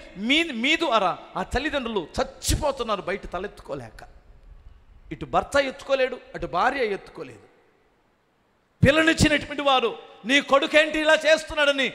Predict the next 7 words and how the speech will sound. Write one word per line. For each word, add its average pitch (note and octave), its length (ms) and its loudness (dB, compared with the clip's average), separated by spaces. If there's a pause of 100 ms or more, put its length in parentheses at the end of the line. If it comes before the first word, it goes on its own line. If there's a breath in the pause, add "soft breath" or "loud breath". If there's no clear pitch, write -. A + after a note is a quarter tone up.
(160)
మేము B3+ 160 0
కేసు D#4 360 4
పెడతాం, D4+ 460 2 (680)
దిశ B3 160 0
చట్టం D#4+ 480 2
కింద E4 160 -8
పెడతాం" D#4+ 520 0